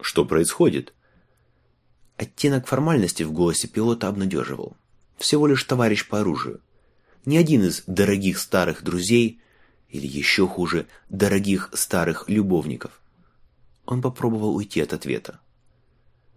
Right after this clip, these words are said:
«Когда понадобится, вам всё сообщат». Он придал голосу приветливое выражение, избегая в то же время имён и званий. Пилот отреагировал заинтересованным «Мгм»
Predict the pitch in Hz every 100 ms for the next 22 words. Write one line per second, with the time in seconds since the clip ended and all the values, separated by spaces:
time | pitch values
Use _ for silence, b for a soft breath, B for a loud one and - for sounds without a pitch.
0 | _ _ - 107 113 113 123 143 135 80
1 | - - 123 123 - 98 78 67 - -
2 | - _ _ _ _ _ _ _ _ _
3 | - 76 76 76 76 67 78 73 - -
4 | 120 101 - 76 76 82 90 101 117 104
5 | 95 b b b b - 131 131 107 76
6 | - 80 95 113 113 110 92 76 71 -
7 | - 62 57 - _ - - - - -
8 | - - 139 143 151 143 127 123 123 113
9 | 110 82 107 95 92 82 85 78 73 65
10 | - 113 107 92 113